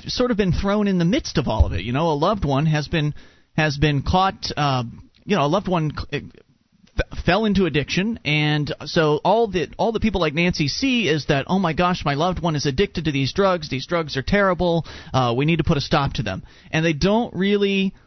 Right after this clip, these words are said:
you know, they're not really able to take an objective look at the facts. And the facts are on our side. The facts are that the war on drugs is doing far more damage than any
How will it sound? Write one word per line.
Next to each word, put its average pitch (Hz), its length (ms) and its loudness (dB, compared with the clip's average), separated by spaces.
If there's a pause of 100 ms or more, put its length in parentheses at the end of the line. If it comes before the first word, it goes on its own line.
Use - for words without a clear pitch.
(300)
you 165 80 0
know, 170 100 4
they're 170 100 4
not 220 200 2
really 226 260 0
able 196 200 2
to 180 80 2
take 175 260 0
an 170 60 2
objective 151 560 0
look 147 240 -2
at - 80 -4
the 131 100 -2 (120)
facts. - 640 -2 (260)
And 180 160 4
the 160 60 2
facts 190 580 0 (140)
are 165 260 4
on 135 280 -2
our 170 320 2
side. 165 400 2
The - 80 0
facts 185 580 0
are 143 480 2 (240)
that 143 280 0 (120)
the 151 140 4
war 180 480 2
on 202 180 0
drugs 165 380 0
is 143 100 -2
doing 147 200 2
far 180 260 2
more 165 160 2
damage 139 420 0 (240)
than 147 240 2
any 190 400 2